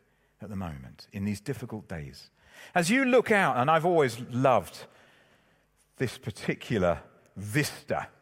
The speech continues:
that's a good word, isn't it? Being here, worshipping, praising God, and looking out through those wonderful glass windows there on our community. What are you perceiving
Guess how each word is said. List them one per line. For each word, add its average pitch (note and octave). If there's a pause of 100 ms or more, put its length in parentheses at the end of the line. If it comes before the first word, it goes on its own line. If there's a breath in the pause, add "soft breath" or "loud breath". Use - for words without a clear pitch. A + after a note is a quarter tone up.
(180)
that's -
a -
good D2
word, C#2
isn't D2+
it? C#2+ (840 loud breath)
Being G3
here, C#3+ (800)
worshipping, A#2 (200)
praising E3
God, G#2
and G#2
looking B2+
out F2+
through G2
those F#2
wonderful G2+
glass F2+
windows -
there - (400 soft breath)
on A2+
our G2+
community. F#2
What G3
are B3+
you A#3+
perceiving E3+